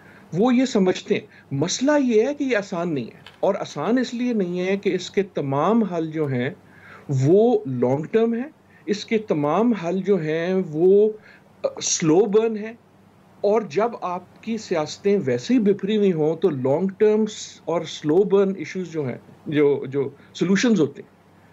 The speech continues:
जो देर पा solution होते हैं, जिनके लिए वक्त चाहिए होता है, जिनका immediate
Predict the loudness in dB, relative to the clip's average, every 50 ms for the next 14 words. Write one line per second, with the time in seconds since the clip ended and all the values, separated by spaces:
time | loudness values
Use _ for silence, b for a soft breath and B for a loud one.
0 | -18 _ 0 0 0 2 2 0 0 0 0 0 0 0 0 0 0 0 0 0
1 | -4 -4 -4 -4 -6 -4 -4 -2 -2 0 0 0 0 0 -2 0 0 0 0 0
2 | -2 -2 0 2 2 2 2 2 0 -2 -2 -4 -10 -6 -4 -4 -4 -2 -2 -2
3 | -4 -4 -4 -4 -4 -2 0 0 0 0 -2 -4 -6 -4 -2 -2 -4 -2 -2 -4
4 | -2 -2 -2 -2 -4 -2 2 2 2 2 0 -8